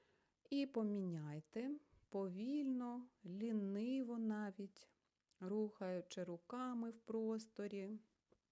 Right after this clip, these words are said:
Все розслаблено,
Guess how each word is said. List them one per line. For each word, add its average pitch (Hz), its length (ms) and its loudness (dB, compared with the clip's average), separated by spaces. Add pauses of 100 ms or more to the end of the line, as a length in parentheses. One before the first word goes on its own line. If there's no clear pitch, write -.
(720)
Все - 320 -2
розслаблено, 196 1120 -2